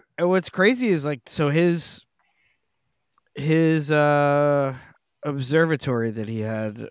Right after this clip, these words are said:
uh, was in Flagstaff of what would eventually become Arizona. And most observatories were right near whatever university paid for it. So you're,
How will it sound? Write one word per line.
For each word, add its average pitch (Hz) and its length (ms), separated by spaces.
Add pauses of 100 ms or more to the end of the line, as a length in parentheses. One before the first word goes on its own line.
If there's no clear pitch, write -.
uh, 104 240
was 107 260
in 104 400 (1000)
Flagstaff 156 1040
of 139 300
what 131 180
would 127 180
eventually 120 500
become 107 360
Arizona. 104 760 (840)
And 156 480 (380)
most 180 420
observatories 156 800
were 127 440 (160)
right 139 500
near 139 360
whatever 123 320
university 123 920 (260)
paid 185 240
for 104 240
it. - 80 (1120)
So 107 460
you're, 110 640